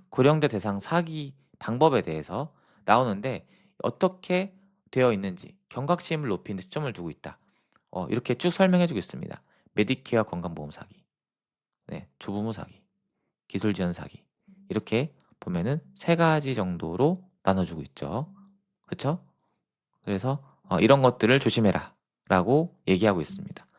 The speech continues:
그래서 좀 구체적으로 들어가 보면은 크게 네 가지의 답변이 있는데 첫 번째는 유용한 답변이 있어요.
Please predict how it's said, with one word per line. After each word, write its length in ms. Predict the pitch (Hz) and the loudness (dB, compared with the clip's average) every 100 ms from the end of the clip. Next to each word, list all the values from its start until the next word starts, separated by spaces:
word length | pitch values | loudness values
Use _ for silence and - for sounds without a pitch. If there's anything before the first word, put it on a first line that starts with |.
| - - - | -20 -20 2
그래서 240 | 143 151 | 6 6
좀 160 | - 170 | 6 2
구체적으로 380 | - 135 170 | 2 4 4
들어가 220 | 120 110 113 | 6 4 4
보면은 480 | 87 82 117 104 - _ _ _ | -2 -4 -4 -4 -6 _ _ _
크게 420 | - 180 180 117 - - | -4 2 4 2 -4 0
네 180 | 107 120 | 2 4
가지의 460 | 170 175 160 156 | 4 4 4 2
답변이 400 | - 80 107 110 | 0 -2 -2 0
있는데 460 | 82 73 80 107 - _ _ | -4 -8 -8 -8 -10 _ _
첫 160 | - 170 | -8 -2
번째는 520 | 175 160 143 135 139 | 0 0 -2 -2 -2
유용한 420 | 90 107 165 156 | -2 0 2 2
답변이 360 | 90 71 80 71 | 0 -6 -10 -14
있어요. 280 | - - | -18 -20